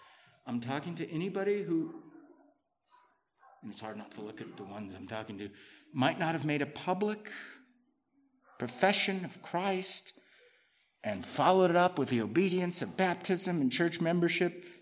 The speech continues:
Don't leave here going, "Man, he's right, I'm all messed up.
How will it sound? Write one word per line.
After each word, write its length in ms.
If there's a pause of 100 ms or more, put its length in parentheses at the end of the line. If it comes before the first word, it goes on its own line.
(100)
Don't 400
leave 320
here 240
going, 400 (880)
"Man, 280 (520)
he's 220
right, 300
I'm 120
all 140
messed 380
up. 240